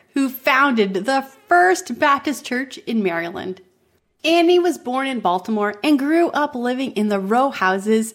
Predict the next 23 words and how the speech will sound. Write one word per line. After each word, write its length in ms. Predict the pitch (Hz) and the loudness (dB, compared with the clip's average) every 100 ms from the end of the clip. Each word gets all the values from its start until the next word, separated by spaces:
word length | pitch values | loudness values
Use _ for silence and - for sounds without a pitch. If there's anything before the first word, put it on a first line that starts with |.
| _ | _
in 160 | - 339 | 0 2
the 100 | 339 | 2
city 440 | 339 285 277 277 - | 2 -4 -4 -6 -8
of 160 | 208 | -4
Baltimore. 480 | 185 170 - - - _ _ _ _ _ | -4 -6 -10 -12 -12 _ _ _ _ _
Her 220 | - 269 | -2 0
mother 360 | 262 240 240 254 | 4 4 2 2
was 180 | 220 214 | 0 0
involved 400 | 190 208 226 226 | 0 2 2 2
in 80 | 233 | 0
the 80 | |
mission 420 | 233 240 285 - 208 | 2 2 0 2 2
movement, 440 | 180 - - 214 _ _ _ _ | 2 -2 -10 -10 _ _ _ _
and 200 | 240 285 | -2 -2
she 160 | - 294 | 0 -2
went 340 | 262 269 254 - | 0 -4 -4 -6
to 200 | 269 - - | -6 -6 -2
every 460 | 359 359 - 370 | 0 0 -2 -2
single 480 | 339 - 285 277 285 | -2 0 0 0 -2
mission 380 | 247 196 - 170 | -2 -4 -4 -8
meeting. 340 | 117 - - _ _ _ _ | -8 -12 -12 _ _ _ _
She 240 | - 214 | -12 -8
took 240 | 190 240 | -2 -2